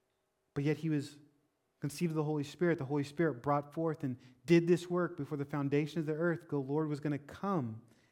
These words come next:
as God with us, Emmanuel, fully God, fully man. So who he is is God, but the form looked different through the manifestation of his birth and being alive and here in flesh. This was to come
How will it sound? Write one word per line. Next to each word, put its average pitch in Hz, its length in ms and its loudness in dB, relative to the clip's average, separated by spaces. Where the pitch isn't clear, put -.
as 139 140 -6
God 143 340 2
with 196 220 0
us, 120 220 -6
Emmanuel, 139 720 -4
fully 160 300 0
God, 151 380 4
fully 143 220 -2
man. 147 340 -2
So 156 260 0
who 233 240 6
he 185 320 4
is 196 220 8
is 135 140 0
God, 127 480 4
but 139 140 -4
the 143 80 -2
form 208 460 2
looked 147 300 0
different 151 480 2
through 143 100 -2
the 151 40 2
manifestation 165 760 2
of 131 80 -2
his 123 100 -6
birth 160 400 0
and 123 100 -4
being 165 220 6
alive 160 480 6
and 135 80 0
here 175 280 4
in 143 100 2
flesh. 160 720 0
This 175 180 4
was 202 160 4
to 180 80 4
come 202 640 2